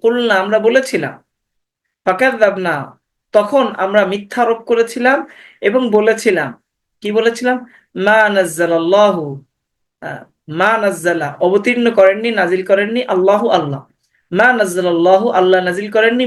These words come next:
মিন, মিনের অর্থ এখানে কোনো। মিনটা অনেক সময় কারণে, কোনো, অনেক রকম অর্থ দেয় মিন। মিন শাইইন কোনো বস্তু, শাইউন মানে কিছু বস্তু, মিং শাইইন কোনো বস্তু বা কোনো কিছু, মা নাজ্জালাল্লাহু আল্লাহ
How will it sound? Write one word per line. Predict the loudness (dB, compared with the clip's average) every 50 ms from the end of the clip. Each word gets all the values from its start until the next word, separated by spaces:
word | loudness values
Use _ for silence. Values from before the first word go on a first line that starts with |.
| 0 2
মিন, | 2 2 0 -2 -4 -8 -14 _ -8
মিনের | -4 -2 0 0 2 2
অর্থ | 0 0 -2 -2 -4
এখানে | -4 -2 -2 -2 -2 0
কোনো। | 0 0 0 0 -2 -6 -10 -14 _ _ _ _ _ _ _ _ -6
মিনটা | -2 -2 0 2 2 2 2
অনেক | 0 -2 -4
সময় | -6 -6 -4 -2 -2 -2 -2 -4 -10 _ _ _ _ -2
কারণে, | 0 2 2 2 2 0 0 -2 -4 -4 -6 -6 -6 0
কোনো, | 0 0 2 0 -2 -4
অনেক | -6 -4 -4 -4 -2 0
রকম | 0 0 0 0 0
অর্থ | 0 0 -2 -4 -4
দেয় | -2 -2 -4 -4
মিন। | -6 -8 -12 -16 _ _ _ _ _ _ _ _ _ _ _ -6
মিন | 0 0 2 2 0 -2
শাইইন | -4 -2 0 0 0 0 -2 -4 -8 -8 -10 -12 -14 _ _ _ _ _ _ _ _ _ _ _ _
কোনো | 2 2 4 4 2 2 0
বস্তু, | -2 -6 -8 -12 -14 -6 -2
শাইউন | -2 0 0 -2 -4 -6 -6
মানে | -6 -6 -6 -6 -8
কিছু | -10 -10 -10 -8 -6 -6
বস্তু, | -6 -6 -8 -12 -18 -18 -18 _ _ _ _ _ _ _ _ _ _ _ _ _
মিং | -2 0 0 0 0 0 2
শাইইন | 2 2 2 2 -2 -4 -6 -8 -10 _ 0
কোনো | 2 2 4 2 0
বস্তু | 0 -2 -4 -6 -6 -2 -2
বা | 0 0 0
কোনো | -2 -4 -4 -6
কিছু, | -10 -12 -12 -14 -16 -16 -18 _ _ _ _ _ _ _
মা | -2 0 0 2 2 2
নাজ্জালাল্লাহু | 0 0 0 0 -2 0 0 -2 -2 -2 0 2 2 2 2 2 0 0 0 0 0
আল্লাহ | 0 2 2 2